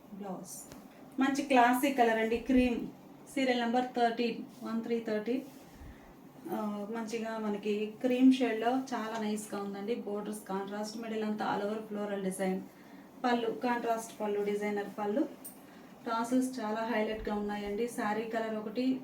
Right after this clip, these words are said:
పళ్ళు కలర్ ఒకటి, అలా టూ షేడ్స్ తోటి వచ్చాయి టాసిల్స్, సింగిల్ కలర్ కాకుండా. బ్లౌజ్ పళ్ళు కలరే కాంట్రాస్ట్ బ్లౌజ్. సీరియల్ నెంబర్ ఫోర్టీన్ అండి, వన్ ఫోర్ ఫోర్టీన్. కలర్ చాలా క్లాసీగా ఉందండి, మంచి లెమనిష్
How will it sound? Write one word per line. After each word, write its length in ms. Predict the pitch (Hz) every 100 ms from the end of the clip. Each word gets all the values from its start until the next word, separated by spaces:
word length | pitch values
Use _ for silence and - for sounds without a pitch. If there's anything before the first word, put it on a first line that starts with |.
| -
పళ్ళు 240 | 220 214 214
కలర్ 200 | 202 196 190
ఒకటి, 180 | 190 196
అలా 120 | 202 202
టూ 80 | 240 226
షేడ్స్ 280 | 220 214 -
తోటి 160 | 208 202
వచ్చాయి 280 | 190 196 202 214
టాసిల్స్, 440 | 196 202 196 196 240 262 -
సింగిల్ 280 | 220 214 208 196
కలర్ 200 | 196 190
కాకుండా. 380 | 190 190 196 277 - - - - - - - - - -
బ్లౌజ్ 320 | 226 226 220 220 -
పళ్ళు 240 | 226 220 -
కలరే 260 | 208 202 254 254
కాంట్రాస్ట్ 500 | 220 202 208 226 - 196
బ్లౌజ్. 300 | 185 190 - - - - - - - -
సీరియల్ 280 | - 269 240
నెంబర్ 260 | 226 247 254
ఫోర్టీన్ 420 | 262 247 262 233 208
అండి, 180 | 196 214 - - - 220
వన్ 140 | 226 220
ఫోర్ 220 | 240 254
ఫోర్టీన్. 380 | 226 208 214 208 - - - - 240
కలర్ 280 | 220 226 -
చాలా 280 | 220 226 247 247
క్లాసీగా 440 | 220 214 226 208 208
ఉందండి, 300 | 202 202 254 240
మంచి 220 | 226 233 220 208
లెమనిష్ 400 | 214 247 262